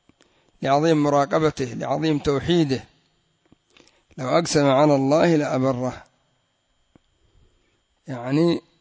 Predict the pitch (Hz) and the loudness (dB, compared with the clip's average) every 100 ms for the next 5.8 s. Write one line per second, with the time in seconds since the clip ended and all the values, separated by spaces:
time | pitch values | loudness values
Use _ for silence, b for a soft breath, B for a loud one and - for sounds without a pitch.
0 | _ _ _ _ _ _ _ 170 175 156 | _ _ _ _ _ _ _ 0 2 4
1 | 147 151 147 143 131 104 - _ _ _ | 2 2 0 0 -2 -4 -14 _ _ _
2 | _ _ _ _ _ _ _ _ _ _ | _ _ _ _ _ _ _ _ _ _
3 | _ _ _ _ _ _ _ _ 156 180 | _ _ _ _ _ _ _ _ 4 6
4 | 185 190 196 185 180 170 180 185 180 180 | 6 6 6 6 4 2 2 2 0 2
5 | 175 175 175 175 175 180 160 117 | 4 4 4 2 2 4 4 2